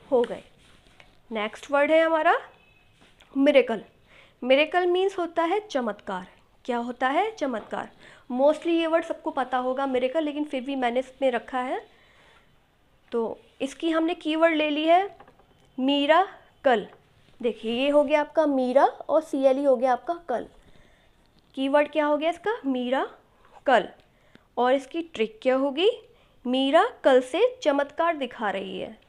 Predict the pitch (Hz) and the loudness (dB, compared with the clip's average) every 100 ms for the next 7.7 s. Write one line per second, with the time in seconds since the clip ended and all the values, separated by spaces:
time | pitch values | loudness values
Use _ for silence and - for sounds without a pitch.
0 | _ _ 233 233 233 247 247 240 247 349 | _ _ -8 -4 -2 -2 -2 -4 -6 -6
1 | 302 247 254 277 262 269 494 - _ - | -2 -2 -4 -4 -4 -4 -6 -8 _ -6
2 | 277 269 277 294 294 262 233 - - - | -4 -4 -6 -2 -2 -4 -8 -6 -6 -8
3 | 214 226 - _ _ _ _ - 254 330 | -12 -14 -18 _ _ _ _ -4 -2 -2
4 | - _ _ _ _ _ _ _ _ - | -6 _ _ _ _ _ _ _ _ -4
5 | 262 269 - 311 269 262 285 277 285 294 | -4 -2 -2 0 0 2 2 2 0 -6
6 | - _ _ - 262 262 262 285 277 285 | -16 _ _ -6 -6 -4 -4 -4 -6 -6
7 | 262 240 247 269 277 285 | -4 0 0 -2 -4 -8